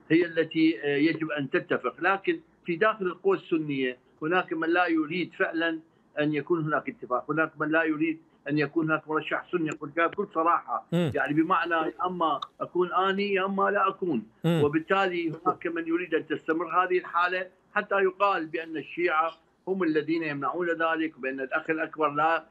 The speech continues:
Speaker 1: يقدم على خطوة معينة، بأن الشيعة قد استحوذوا على مجلس النواب أيضا، وهذا عمل طبعا بالتأكيد واضح بالقوى التي تدفع في هذا الاتجاه من قوى أساسا هي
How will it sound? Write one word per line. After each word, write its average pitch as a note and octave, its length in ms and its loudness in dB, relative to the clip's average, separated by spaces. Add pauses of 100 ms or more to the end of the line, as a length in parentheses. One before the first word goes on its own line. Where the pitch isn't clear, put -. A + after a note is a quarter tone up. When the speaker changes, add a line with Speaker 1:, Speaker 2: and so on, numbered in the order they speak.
(220)
Speaker 1:
يقدم D3 380 -2
على D#3 300 2
خطوة E3 200 -4
معينة، D#3+ 600 0
بأن C3+ 300 -4
الشيعة C#3+ 420 0
قد D3 120 -2
استحوذوا D#3+ 480 0
على D#3 280 2 (280)
مجلس D3+ 380 -2
النواب D#3+ 380 2
أيضا، D#3+ 380 2 (280)
وهذا G#3 260 2
عمل G3 260 0
طبعا F#3 220 -2
بالتأكيد F3 400 -4
واضح F3+ 400 0 (100)
بالقوى D#3 340 -2
التي D3+ 340 -2
تدفع D#3+ 280 -2
في C#3 140 -8
هذا C#3+ 180 2
الاتجاه D3 580 0 (440)
من F#3+ 180 0
قوى A#3 520 0 (260)
أساسا G3 600 0
هي G#3 360 -2